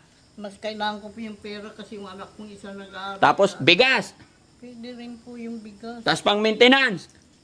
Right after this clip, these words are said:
Speaker 1: Ito po, may maintenance po
Speaker 2: May
Speaker 1: ako.
Speaker 2: maintenance. Eh, kunti lang yan.
Speaker 1: Oo nga,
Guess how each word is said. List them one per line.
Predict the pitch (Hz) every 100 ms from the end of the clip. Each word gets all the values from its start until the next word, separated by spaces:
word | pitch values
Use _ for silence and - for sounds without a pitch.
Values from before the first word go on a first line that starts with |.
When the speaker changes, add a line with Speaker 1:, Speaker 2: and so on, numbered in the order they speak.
| _ -
Speaker 1:
Ito | 226 220 196
po, | 226
may | 220 202
maintenance | 196 196 196 196 190 190
po | - 123
Speaker 2:
May | 143 165
Speaker 1:
ako. |
Speaker 2:
maintenance. | 165 190 175 190
Eh, |
kunti | 240 247 285
lang | 320 320
yan. | 311 214 151 135 -
Speaker 1:
Oo | 196 208 226
nga, | 240